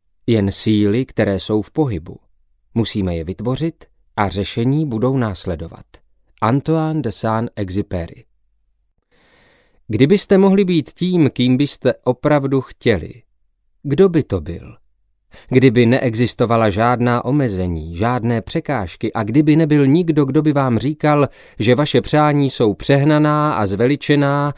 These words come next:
směšná a troufalá. Kdybyste tedy mohli být tím, kým byste opravdu chtěli být a všechny cesty a dveře byste měli otevřené,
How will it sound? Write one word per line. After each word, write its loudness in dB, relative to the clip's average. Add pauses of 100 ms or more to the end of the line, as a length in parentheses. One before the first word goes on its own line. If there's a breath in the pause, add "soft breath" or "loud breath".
(120 soft breath)
směšná 2
a -4
troufalá. -2 (560 soft breath)
Kdybyste 4
tedy 2
mohli 4
být 0
tím, 0
kým 2
byste 0
opravdu -2
chtěli -2
být -10 (200 soft breath)
a 2
všechny -2
cesty -2
a -4
dveře -2
byste -2
měli 0
otevřené, -2